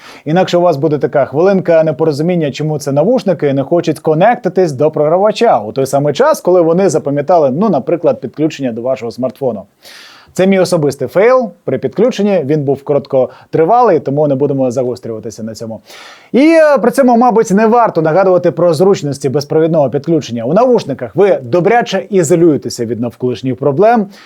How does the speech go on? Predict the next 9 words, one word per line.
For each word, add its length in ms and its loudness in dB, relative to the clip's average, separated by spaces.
стабільний 500 0
Bluetooth-зв'язок, 800 0
навіть 320 0
якщо 460 2
ви 140 0
виходите 680 2
у 160 4
сусідню 480 2
кімнату, 680 2